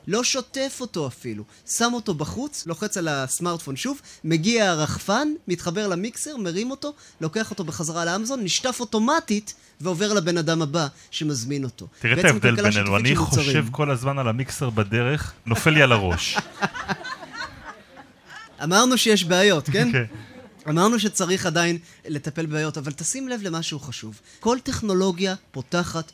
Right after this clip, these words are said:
Speaker 1: סכנות, תמיד. כשהתחילו לפני מאה שנים לחבר את בתי החולים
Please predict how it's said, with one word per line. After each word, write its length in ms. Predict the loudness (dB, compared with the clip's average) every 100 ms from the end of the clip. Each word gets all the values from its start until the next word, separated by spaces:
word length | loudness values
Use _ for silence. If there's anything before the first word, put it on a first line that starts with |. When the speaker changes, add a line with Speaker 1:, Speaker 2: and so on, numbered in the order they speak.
| _
Speaker 1:
סכנות, 640 | -6 -6 -4 0 0 0 -8 -20 _
תמיד. 500 | -6 -2 0 -2 -4 -12 -20 _
כשהתחילו 1040 | -2 -2 -4 -8 -10 -8 -6 -6 -6 -8 -10
לפני 320 | -8 -6 -4
מאה 200 | -4 -6
שנים 340 | -6 -4 -6 -8 -10 -6
לחבר 440 | -4 -2 -4 -4
את 100 | -6
בתי 280 | -8 -6 -6
החולים 720 | -6 -4 -2 -2 -2 -4